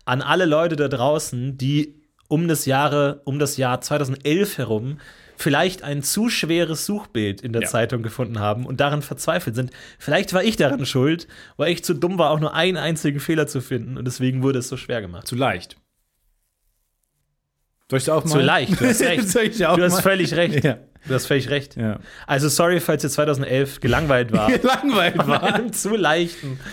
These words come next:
Speaker 2: Ja, oder jetzt
Speaker 1: äh,
Speaker 2: mal,
Speaker 1: Suchbild.
Speaker 2: jetzt mal, kann ja b-, böse enden, sowas. Ich weiß gar nicht, ob du dir der Verantwortung sicher bist. Aber jetzt angenommen, du, da ist, setzt sich so ein Kind dann dran und findet diese Fehler, weil es dann so leicht war, wahnsinnig schnell.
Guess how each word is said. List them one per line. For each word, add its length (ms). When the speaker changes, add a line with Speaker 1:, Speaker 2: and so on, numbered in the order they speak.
Speaker 2:
Ja, 160
oder 240
jetzt 200
Speaker 1:
äh, 20
Speaker 2:
mal, 240
Speaker 1:
Suchbild. 240
Speaker 2:
jetzt 200
mal, 320
kann 160
ja 260
b-, 80
böse 420
enden, 300
sowas. 320
Ich 60
weiß 100
gar 60
nicht, 60
ob 60
du 60
dir 100
der 120
Verantwortung 360
sicher 240
bist. 300
Aber 160
jetzt 320
angenommen, 380
du, 300
da 120
ist, 100
setzt 240
sich 80
so 60
ein 80
Kind 200
dann 140
dran 320
und 100
findet 240
diese 160
Fehler, 280
weil 80
es 60
dann 100
so 60
leicht 360
war, 220
wahnsinnig 380
schnell. 320